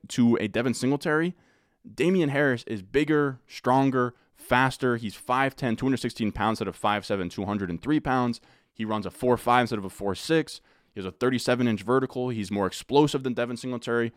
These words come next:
He's better in nearly every way, and he's better as a pure rusher. We just saw this with Jalen Hurts. I know a lot of people say, "Well, Josh Allen's their goal line back. Why would you want the, you know, power back on the Bills?"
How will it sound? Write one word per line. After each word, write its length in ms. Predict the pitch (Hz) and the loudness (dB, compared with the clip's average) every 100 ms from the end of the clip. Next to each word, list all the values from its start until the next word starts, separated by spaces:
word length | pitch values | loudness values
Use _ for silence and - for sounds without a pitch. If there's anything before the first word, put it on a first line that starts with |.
| _ _ | _ _
He's 160 | 123 113 | -4 2
better 280 | 147 190 | 4 4
in 40 | 170 | 4
nearly 300 | 165 147 - | 0 -2 -2
every 220 | 123 143 | 0 2
way, 240 | 101 107 | 4 2
and 1300 | 151 165 _ _ _ _ _ _ _ _ _ _ - | 2 -4 _ _ _ _ _ _ _ _ _ _ -2
he's 140 | 127 113 | 0 0
better 280 | - 139 143 | 2 4 4
as 140 | 135 | 2
a 80 | 107 | -6
pure 480 | - - 131 127 110 | -8 -8 0 2 2
rusher. 380 | 92 85 - - _ _ - - _ | 0 -2 -12 -18 _ _ -20 -20 _
We 100 | 110 | -6
just 200 | 110 160 | 0 0
saw 100 | 175 | 2
this 100 | 180 | 0
with 120 | 160 | 0
Jalen 220 | 127 139 113 | 0 0 2
Hurts. 380 | 110 - - - _ _ _ _ _ _ _ _ | 0 -2 -14 -16 _ _ _ _ _ _ _ _
I 80 | 110 | -2
know 160 | 131 | 0
a 40 | 127 | 2
lot 120 | 113 | 2
of 60 | 143 | 2
people 140 | 139 | -2
say, 180 | - 110 | 2 2
"Well, 140 | 101 | 0
Josh 280 | 101 139 147 | 0 0 0
Allen's 200 | 147 135 | -2 -2
their 100 | 123 | -2
goal 140 | 123 | 0
line 200 | 123 117 | 2 0
back. 220 | 101 82 - | 0 -4 -6
Why 260 | 92 107 | -2 0
would 160 | 127 127 | 2 2
you 80 | 123 | 0
want 380 | 120 117 104 110 | 2 0 -2 -4
the, 80 | |
you 320 | 107 101 95 101 | -2 -2 -2 -2
know, 140 | 92 | -4
power 360 | - 117 117 113 | -4 2 4 4
back 320 | 107 98 95 | 2 0 -2
on 180 | 101 107 | -4 -2
the 60 | 92 | -2
Bills?" 480 | 92 90 90 - | -2 -2 -4 -10